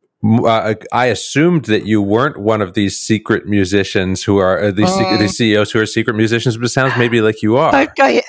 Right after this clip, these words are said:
Speaker 2: I am a bit, yes, yes. And it's funny because there's a T V show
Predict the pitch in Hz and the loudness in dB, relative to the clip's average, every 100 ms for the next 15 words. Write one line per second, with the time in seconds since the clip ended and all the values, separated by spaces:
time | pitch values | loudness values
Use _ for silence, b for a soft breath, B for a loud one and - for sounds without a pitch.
0 | 784 214 233 302 202 202 175 175 180 160 | -2 2 2 0 0 0 2 0 2 2
1 | 156 - - 190 180 175 - - - B | 0 -12 -6 0 2 0 -4 -20 -20 B
2 | B - 254 277 - 254 269 247 190 180 | B 0 2 0 -2 -2 0 0 -2 -6
3 | - 196 185 180 190 180 180 175 165 160 | 0 2 2 0 0 2 2 2 2 4
4 | 160 156 151 151 151 151 151 _ _ _ | 2 2 -2 -4 -8 -8 -12 _ _ _
5 | _ _ _ _ - 226 254 240 165 170 | _ _ _ _ -4 0 2 2 0 0
6 | 202 - 156 120 113 107 151 | -4 0 2 2 2 0 -2